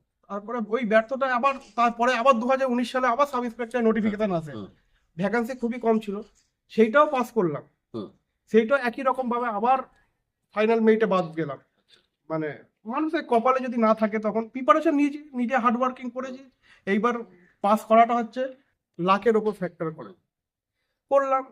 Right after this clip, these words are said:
Speaker 2: তারপর কি পরীক্ষা দিলে? এ ক-
Speaker 1: তারপর রেলে পরীক্ষা দিলাম, এনটিপিসি পরীক্ষা, সেটাও পাস করলাম।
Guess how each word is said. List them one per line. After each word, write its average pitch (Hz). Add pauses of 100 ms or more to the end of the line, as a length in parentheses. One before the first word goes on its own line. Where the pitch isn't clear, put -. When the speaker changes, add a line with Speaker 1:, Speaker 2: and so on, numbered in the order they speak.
(280)
Speaker 2:
তারপর 123
কি 135
পরীক্ষা 135
দিলে? 143
এ 127
ক- 123
Speaker 1:
তারপর 254
রেলে 240
পরীক্ষা 240
দিলাম, 226
এনটিপিসি 226
পরীক্ষা, 220
সেটাও 220
পাস 220
করলাম। 190